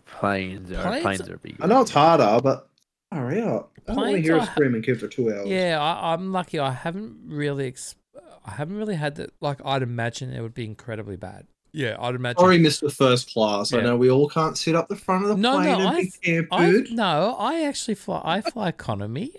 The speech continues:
Speaker 2: I fly the normal economy and, and in the back. That's fine. I just, I don't think I've, I've had a flight. I mean, first off, I don't like flying, so I don't fly unless I have to fly. So usually, like, I've gotta go somewhere like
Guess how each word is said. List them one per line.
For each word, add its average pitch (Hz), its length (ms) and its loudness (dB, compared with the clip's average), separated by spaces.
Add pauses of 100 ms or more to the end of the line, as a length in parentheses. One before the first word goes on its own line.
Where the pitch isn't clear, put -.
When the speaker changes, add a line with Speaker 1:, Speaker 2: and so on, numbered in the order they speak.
Speaker 2:
I 165 140 -2
fly 180 420 -4
the 135 200 -6
normal 123 440 -4 (460)
economy 117 520 -2
and, 110 200 -4
and 110 280 -8 (340)
in 131 100 -2
the 113 80 0
back. 113 240 -2
That's 185 220 -4
fine. 117 180 -4 (260)
I - 60 -2
just, 240 240 -4 (120)
I 170 160 2
don't 190 260 0
think 165 280 -6
I've, 156 300 -4
I've 131 440 -2
had 131 180 -4
a 123 40 -4
flight. 123 560 -4 (760)
I 156 100 0
mean, 135 120 -2 (220)
first 190 300 -2
off, 135 220 -4
I 131 80 -2
don't 117 180 -4
like 101 120 -8
flying, 98 340 -8
so - 120 -6
I 120 40 -2
don't 139 180 -6
fly 110 460 -2 (400)
unless 110 240 -4
I 107 80 -2
have - 300 -10
to 98 100 -12
fly. 87 280 -10
So 101 200 -10
usually, 104 580 -6
like, 92 260 -10
I've - 120 -14
gotta - 140 -8
go 90 180 -8
somewhere 101 320 -8
like - 160 -10